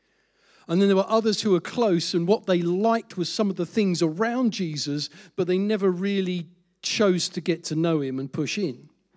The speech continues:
And then there were those in this core who were like, "He's knowable. He, he, he'll actually receive me, and I can know him.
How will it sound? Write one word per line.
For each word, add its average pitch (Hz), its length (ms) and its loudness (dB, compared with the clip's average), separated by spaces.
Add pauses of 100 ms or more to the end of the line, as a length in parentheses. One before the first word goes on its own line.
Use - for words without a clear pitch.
(720)
And 175 120 0
then 208 120 2
there 196 100 2
were 190 80 -2
those 214 340 -2
in 190 140 -2
this 175 160 -4
core 233 560 0
who 170 160 -2
were 170 80 -4
like, 160 260 -4 (920)
"He's 196 260 -6
knowable. 160 680 -2 (1600)
He, 190 180 2
he, 165 160 -6 (140)
he'll 196 140 4
actually 196 380 0
receive 151 600 -2
me, 127 340 -12 (1000)
and 170 120 2
I 170 80 2
can 170 220 2
know 185 180 6
him. 123 260 -2